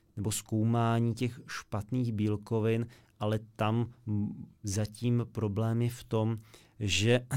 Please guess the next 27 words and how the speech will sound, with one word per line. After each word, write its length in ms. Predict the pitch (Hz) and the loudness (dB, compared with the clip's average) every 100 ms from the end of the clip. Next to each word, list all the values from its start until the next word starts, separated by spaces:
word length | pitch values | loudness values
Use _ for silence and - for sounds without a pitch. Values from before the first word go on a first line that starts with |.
| 127 | 0
ta 80 | 123 | 0
analýza 680 | 117 110 113 113 107 107 120 | 0 4 4 4 2 4 6
je 220 | 120 120 - - | 6 4 -2 -4
buď 220 | 107 - | -2 2
to 180 | 139 117 - | 0 0 -2
invazivní, 800 | 107 104 117 107 113 110 117 107 | 0 2 0 0 0 0 0 -2
že 120 | 107 | -4
se 220 | - 113 | -2 -2
musí 600 | 113 117 104 - 117 110 - - - | -2 -2 -2 -2 -4 -4 -8 -16 -8
vlastně 500 | 95 - 120 117 110 | -4 -2 0 -2 0
ten 200 | 117 110 | -2 -2
mozkomyšní 520 | 101 - 110 - 117 | -2 -4 -4 -2 -2
mох 220 | 110 101 | 0 -2
získávat 540 | 101 104 - 110 113 110 - | -2 -4 -2 -2 -2 -4 -6
lumbální 540 | 104 104 107 110 117 | -2 0 0 0 -2
punkcí, 480 | 107 104 104 104 107 | -4 -4 -4 -4 -8
což 200 | - 90 | -6 -6
je 100 | 104 95 | -6 -4
jihla, 260 | 98 107 | -2 -2
která 240 | 107 110 101 | -4 -4 -4
se 140 | 117 | -2
dá 160 | 117 110 - - - | -4 -6 -14 -14 -10
do 100 | 107 | -6
páteře, 680 | 110 107 104 113 110 113 - - - | -2 -2 -2 -4 0 -2 -4 -12 -4
nebo 340 | 104 104 123 - 147 147 127 | 0 2 2 2 4 6 4
<clears throat> 340 | 127 - - | 0 -14 -6
ta 140 | 113 | -2